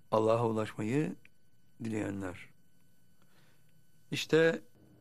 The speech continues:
ikinci basamakta Allah'ın seçtikleri insanların yüzde doksanından fazlasıdır. Ve onlardan her kim Allah'a ulaşmayı dilerse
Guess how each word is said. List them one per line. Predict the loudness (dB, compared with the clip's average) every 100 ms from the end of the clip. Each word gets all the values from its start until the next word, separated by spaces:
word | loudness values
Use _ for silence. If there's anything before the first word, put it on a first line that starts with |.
| -20 -20 -20 -20 -20 -14 -8
ikinci | -4 -2 -2 0
basamakta | 0 0 -2 -2 2 2 2 -2 -10 -20 -20 -20 -20 -20 -20 -20 -4
Allah'ın | 2 4 4 0
seçtikleri | 0 -2 -4 -8 -4 -2 -2
insanların | -4 -4 -4 -4
yüzde | -4 -4
doksanından | -4 -6 -6 -4 -4
fazlasıdır. | -4 -4 -6 -10 -12 -12 -14 -20 -20 -20 -20 -20 -20 -20 -20 -20 -20 -10 2
Ve | 4
onlardan | 6 4 4 2
her | 4 4
kim | 2 2 2 -2 -10 -2
Allah'a | 2 4 4
ulaşmayı | 2 0 -2 0
dilerse | 0 -2 2 2 2